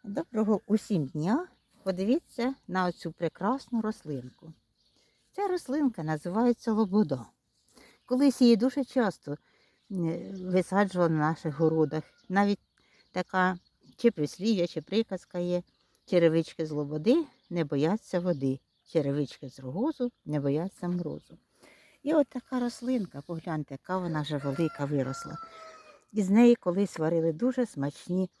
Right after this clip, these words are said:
борщі, і зелені, і звичайні. Коли ще капустки навіть молодої не було, то отакі великі листочки лободи ві-,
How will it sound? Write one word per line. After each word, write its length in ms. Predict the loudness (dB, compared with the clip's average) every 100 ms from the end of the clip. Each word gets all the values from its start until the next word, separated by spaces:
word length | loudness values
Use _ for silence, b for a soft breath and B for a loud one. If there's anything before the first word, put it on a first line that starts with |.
| b b b b
борщі, 640 | -2 -2 -2 -10 -4 -4 -4 -6
і 100 | -6 _ _
зелені, 640 | 2 4 6 4 2 -4 -10 _ _ -10
і 80 | -6
звичайні. 800 | 0 0 0 -2 2 0 -2 -8 _ _ _
Коли 200 | -4 -4
ще 160 | -4
капустки 640 | -4 -6 -4 -8 -8 -8 -8 -8 _
навіть 340 | -6 -2 -2 -2
молодої 500 | -4 -4 -2 0 0
не 120 | -2
було, 320 | -6 -6 -6 -8 _ _ _ _
то 200 | 0 0 0
отакі 460 | -4 -4 -4 -4 -4
великі 400 | -2 -2 -2 -4
листочки 800 | -10 -10 -6 0 0 -2 -8 -4
лободи 560 | -2 0 -2 -2 -6 -6 _ _ b b b b b b b _ _ _ _ _ _ -8
ві-, 140 | -8